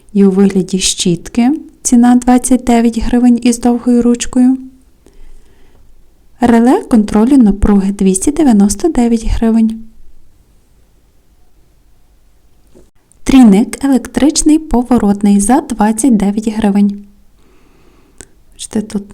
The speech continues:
із трьох сторін і можна змінювати кут при потребі. Подовжувач сто сорок дев'ять гривень на дві розетки, довжина два метри.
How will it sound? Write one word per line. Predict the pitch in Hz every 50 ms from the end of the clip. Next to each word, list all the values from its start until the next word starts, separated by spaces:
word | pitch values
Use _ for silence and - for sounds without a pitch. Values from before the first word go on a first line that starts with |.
| - - _
із | - 220 220
трьох | 220 - - 202 196 196
сторін | - - - - 220 233 294 381 427 -
і | - 233 277
можна | 285 220 202 202 226 247 240 254 220
змінювати | 214 - 208 202 208 214 214 202 202 202 208 196
кут | 196 - - 208 208 - - - - - - _ - - _ _ _
при | - - 226 240
потребі. | 233 226 208 202 - 202 196 190 190 185 196 196 - - _ _ _ _ _ _ _ _ _ _ _ _ _ _ _ _ _ _ _ _ _ _ _ _ _ _ _ _ _ _ _ _ _ _ - - - _ _ _ _
Подовжувач | - 294 285 285 214 190 202 202 - 254 262 302 359 - - - - - - - - _
сто | - - - - 359 440
сорок | - - 285 285 311 311 -
дев'ять | - 233 233 240 247 240 208
гривень | 202 214 208 202 202 202 208
на | 226 254
дві | 240 220 214 202 190
розетки, | 208 214 226 285 302 381 392 - - - 339 339 339 -
довжина | 214 220 214 214 214 214 233 320 359
два | 277 202 196 220 220 247
метри. | 285 269 202 190 196 - - 196 202 202